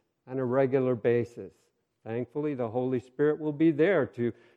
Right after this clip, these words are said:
to bring these realities, these truths to our minds when we're faced with a time of temptation to turn away. No, no, let, let's remember the truth that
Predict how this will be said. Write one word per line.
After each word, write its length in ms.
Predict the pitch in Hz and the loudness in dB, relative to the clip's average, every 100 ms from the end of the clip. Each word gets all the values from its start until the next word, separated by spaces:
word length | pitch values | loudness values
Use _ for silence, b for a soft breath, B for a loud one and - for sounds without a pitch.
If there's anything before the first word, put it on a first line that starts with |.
| _ | _
to 80 | 131 | -2
bring 440 | 110 143 190 214 | 2 4 6 6
these 240 | 190 165 151 | 6 4 2
realities, 600 | 139 131 120 117 117 107 | 2 4 2 0 -2 -4
these 360 | 143 180 165 - | 2 2 2 -8
truths 580 | - - 208 165 123 - | -16 2 6 6 4 -4
to 80 | 156 | -2
our 120 | 143 | 0
minds 480 | 143 151 170 143 107 | 0 -2 0 0 0
when 160 | 127 127 | -4 -4
we're 140 | 127 | -4
faced 400 | - 160 160 147 | 0 0 0 -2
with 140 | 135 | -6
a 40 | 120 | -6
time 380 | - 143 147 135 | -8 -4 -4 -4
of 160 | - | -8
temptation 800 | 139 127 - 147 190 196 147 117 | -8 -8 -6 -2 0 -2 -6 -6
to 80 | 113 | -6
turn 320 | - 156 147 | -4 0 0
away. 680 | 131 139 196 143 135 175 - b b b b b b _ - | 4 6 6 6 4 2 0 b b b b b b _ -6
No, 240 | 196 196 | 0 2
no, 760 | 160 - 160 113 120 139 147 147 | 2 4 4 2 -2 -4 -2 2
let, 280 | 143 185 190 | 2 2 2
let's 280 | 165 180 - | 0 0 4
remember 480 | 180 175 180 190 170 | 4 6 2 2 0
the 140 | 147 | 0
truth 600 | - - 226 196 151 147 | -4 -2 6 6 6 2
that 360 | 170 156 151 | 6 6 6